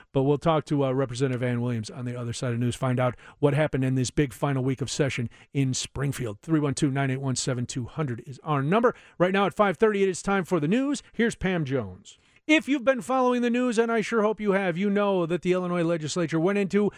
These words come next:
since we're the White Sox, uh, channel, they went into extra innings this weekend to try to get things done before session ended, uh, trying to, uh, push through or stop some of the, uh, ambitious things that were on Governor Pritzker's agenda.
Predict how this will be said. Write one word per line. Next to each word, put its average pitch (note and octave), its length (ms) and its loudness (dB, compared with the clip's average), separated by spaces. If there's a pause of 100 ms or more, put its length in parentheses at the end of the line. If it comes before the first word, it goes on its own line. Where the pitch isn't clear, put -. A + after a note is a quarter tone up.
(160)
since - 280 -2
we're F#3 80 2
the F3 80 -2
White F#3 200 0
Sox, F3+ 440 -2
uh, F3 640 -6
channel, G#3 240 2
they A3+ 100 4
went B3 140 0
into C4 180 2
extra D4+ 320 -4
innings B3+ 480 0 (260)
this G3+ 200 2
weekend G#3 360 2 (220)
to A3 140 0
try A3+ 260 2
to G#3 140 -2
get G#3 240 0
things G3+ 320 0
done F#3+ 240 2
before F3 360 0
session F3 400 -2
ended, G3 360 0 (280)
uh, D#3 300 2
trying G3 340 0
to, F#3 300 2
uh, D#3 220 -2 (100)
push - 300 -2
through A#3 300 2
or E3+ 340 0
stop A#3+ 340 0
some A3 220 2
of F3+ 120 -2
the, F#3 280 2
uh, D#3 240 -2
ambitious G3 600 0
things A3 280 0
that F#3+ 100 4
were F#3 140 -2
on F3+ 180 0
Governor E3+ 280 0
Pritzker's F3 440 -2
agenda. F3 420 2